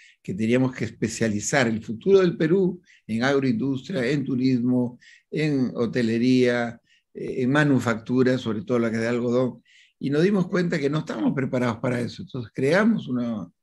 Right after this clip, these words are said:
una universidad con esos assets. Y, em,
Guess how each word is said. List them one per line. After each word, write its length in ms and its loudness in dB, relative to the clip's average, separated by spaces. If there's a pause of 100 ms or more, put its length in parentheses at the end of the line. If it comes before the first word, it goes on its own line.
(360)
una 200 0
universidad 880 0 (640)
con 240 2
esos 320 2
assets. 720 -4 (880)
Y, 420 2
em, 840 4